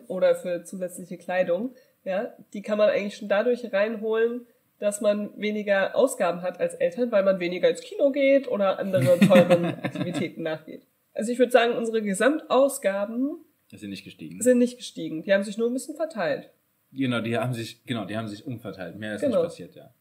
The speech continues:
Speaker 2: Das, was übrigens teuer ist, sind die Bedürfnisse der Eltern.
Speaker 1: Mhm.
Speaker 2: Und zwar das riesengroße Eigenheim, was unbedingt, bevor das Baby da ist, angeschafft werden muss, mit drei Kinderzimmern und damit das erste da reinkommt. Das ist teuer.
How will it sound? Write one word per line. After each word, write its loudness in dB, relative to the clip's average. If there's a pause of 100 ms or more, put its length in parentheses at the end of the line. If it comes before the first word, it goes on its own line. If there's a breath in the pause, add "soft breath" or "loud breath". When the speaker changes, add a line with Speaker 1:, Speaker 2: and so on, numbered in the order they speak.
(260)
Speaker 2:
Das, 0
was -4
übrigens -4
teuer -2
ist, -4
sind 0
die 0
Bedürfnisse -6
der -6
Eltern. 0
Speaker 1:
Mhm. -10
Speaker 2:
Und 2
zwar 0
das -6
riesengroße -8
Eigenheim, -4
was 0
unbedingt, -8 (320)
bevor -6
das -8
Baby -4
da -2
ist, -8
angeschafft -8
werden -4
muss, -6
mit -14
drei -4
Kinderzimmern -6
und -10
damit -8
das -10
erste -6
da -4
reinkommt. -6
Das -2
ist -16
teuer. -10